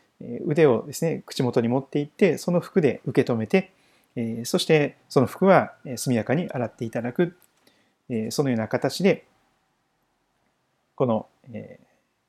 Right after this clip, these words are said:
コロナウイルスの感染を防いでいくことができると思-、思われます。あるいはですね、熱っぽいとか、えー、だるいとか、えー、疲れているという場合はあまり無理をなさらずに、えー、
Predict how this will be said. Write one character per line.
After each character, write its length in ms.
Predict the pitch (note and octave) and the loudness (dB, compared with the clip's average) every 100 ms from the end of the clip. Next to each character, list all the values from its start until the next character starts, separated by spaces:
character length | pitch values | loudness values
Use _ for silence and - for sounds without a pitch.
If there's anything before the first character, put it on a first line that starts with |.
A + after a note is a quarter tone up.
| - | -2
コ 80 | C3 | 0
ロ 80 | |
ナ 100 | A#2 | 0
ウ 40 | G#2+ | -2
イ 40 | |
ル 60 | A2 | -2
ス 140 | - | 0
の 180 | B2 F3 | -2 -2
感 180 | - B2 | -4 -6
染 220 | - A#2 | -6 -2
を 200 | D#3 - _ _ _ | -2 -2 _ _ _
防 200 | - B2+ | -6 -4
い 60 | |
で 80 | A2 | -2
い 60 | G#2+ | -4
く 40 | |
こ 120 | - | -6
と 100 | A2+ | -6
が 80 | A2 | -8
で 80 | A2 | -8
き 120 | A#2+ | -8
る 100 | A#2+ | -6
と 240 | G#2+ A2+ - | -2 -2 -4
思-、 180 | - A#2 - _ _ _ | -12 -12 -14 _ _ _
思 100 | B2+ | -10
わ 60 | A#2 | -8
れ 140 | A#2 | -8
ま 100 | A#2+ | -8
す。 220 | - D#4 - - - - - - - - _ _ _ _ _ _ _ _ _ _ _ _ _ _ _ | -8 -8 -10 -20 -20 -20 -20 -20 -20 -20 _ _ _ _ _ _ _ _ _ _ _ _ _ _ _
あ 60 | E3+ | 6
る 80 | |
い 20 | D#3 | 6
は 60 | |
で 80 | A#2+ | 4
す 80 | C#3 | 2
ね、 180 | C3 A#2 | -2 0
熱 260 | D3 C#3+ | 0 2
っ 20 | E3 | 2
ぽ 180 | - | 4
い 60 | E3 | 2
と 100 | C3+ | 2
か、 240 | A#2+ A2 - _ _ _ - | -2 -4 -8 _ _ _ -16
え 240 | C#3 C#3 C#3+ | -14 -12 0
ー、 20 | |
だ 120 | D3+ | 6
る 100 | G3 | 6
い 60 | D3 | 4
と 120 | A#2+ | 0
か、 200 | G#2+ - _ _ _ _ - | -4 -10 _ _ _ _ -10
え 280 | A#2 G#2 G#2 | -8 -6 -10
ー、 40 | |
疲 140 | - G3 | 4 6
れ 100 | F3 | 6
て 120 | D#3+ | 4
い 40 | |
る 120 | F3 | 4
と 200 | F3 - | 0 0
い 100 | C#3+ | 0
う 20 | B2+ | 4
場 100 | B2 | 2
合 80 | |
は 120 | A#2 A2+ | 2 0
あ 40 | |
ま 80 | B2 | 0
り 80 | A#2 | 0
無 100 | C#3 | -2
理 140 | B2 | -2
を 60 | A#2+ | -4
な 100 | A#2+ | -4
さ 140 | G3 | 0
ら 100 | A3 | 0
ず 120 | F3+ | 0
に、 100 | A2+ - _ _ _ _ _ _ | -2 -4 _ _ _ _ _ _
え 60 | B2 | -4
ー、 360 | A2 G#2 - | -4 -4 -10